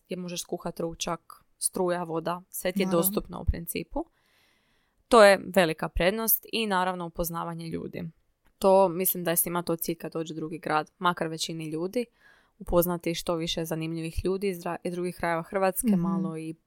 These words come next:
Speaker 1: makar je meni bilo,
Speaker 2: <laughs>
Speaker 1: malo promijeniti okolinu, vidjeti kako razmišljaju drugi ljudi koji nisu isključivo Dalmatinci. <laughs>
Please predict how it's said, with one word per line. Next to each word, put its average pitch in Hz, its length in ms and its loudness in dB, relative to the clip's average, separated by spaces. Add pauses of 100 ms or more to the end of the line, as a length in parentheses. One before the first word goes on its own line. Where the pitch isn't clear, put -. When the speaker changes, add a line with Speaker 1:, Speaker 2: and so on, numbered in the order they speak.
Speaker 1:
makar 185 280 0
je 185 80 0
meni 185 260 -2
bilo, 233 320 -2 (480)
Speaker 2:
<laughs> - 440 2
Speaker 1:
malo 180 360 6
promijeniti 180 480 -2
okolinu, 175 460 -4
vidjeti 185 340 -4
kako 190 200 0
razmišljaju 185 520 -2
drugi 196 240 0
ljudi 175 280 -2
koji - 220 -4
nisu 165 220 -4
isključivo - 460 -2
Dalmatinci. 185 680 -4
<laughs> 269 80 6